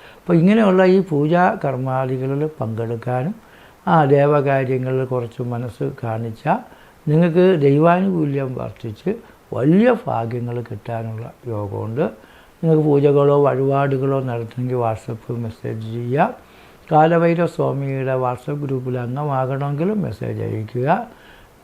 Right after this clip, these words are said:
പിന്നെ നമുക്ക് നിങ്ങളുടെ കുടുംബക്ഷേത്രത്തിലും വീട്ടിൻ്റെ പരിസരത്തുള്ള അമ്പലങ്ങളിലും വിഷ്ണുവിനെയും ശിവനെയും സർപ്പങ്ങളെയും ശാസ്താവിനെയും മുരുകനെയൊക്കെ ഭജിക്കുമ്പോൾ നമുക്ക് ഒരുപാട് വിഷമങ്ങളുണ്ടാവും.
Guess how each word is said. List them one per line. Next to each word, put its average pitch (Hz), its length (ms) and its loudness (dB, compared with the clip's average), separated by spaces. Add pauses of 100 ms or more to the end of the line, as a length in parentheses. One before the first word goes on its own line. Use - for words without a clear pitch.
പിന്നെ 214 320 6 (160)
നമുക്ക് 175 580 4
നിങ്ങളുടെ 151 300 2
കുടുംബക്ഷേത്രത്തിലും 139 1300 -4
വീട്ടിൻ്റെ 131 640 -4 (120)
പരിസരത്തുള്ള 123 760 -6
അമ്പലങ്ങളിലും 110 800 -6 (540)
വിഷ്ണുവിനെയും 120 920 -4 (640)
ശിവനെയും 113 800 -6 (360)
സർപ്പങ്ങളെയും 113 920 -6 (380)
ശാസ്താവിനെയും 131 880 -2 (420)
മുരുകനെയൊക്കെ 117 640 -2
ഭജിക്കുമ്പോൾ 107 640 -6
നമുക്ക് 110 440 -6
ഒരുപാട് 123 500 0
വിഷമങ്ങളുണ്ടാവും. 110 1080 -4